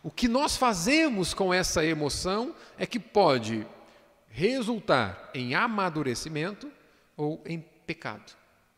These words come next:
Exemplo, uma, uma provação, dificuldade financeira. A dificuldade financeira vai gerar em nós emoções. Que tipo de emoções?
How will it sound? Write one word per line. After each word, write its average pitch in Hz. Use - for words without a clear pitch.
Exemplo, 131
uma, 147
uma 240
provação, 160
dificuldade 202
financeira. 160
A 123
dificuldade 107
financeira 131
vai 151
gerar 143
em 139
nós 135
emoções. 139
Que 170
tipo 156
de 151
emoções? 120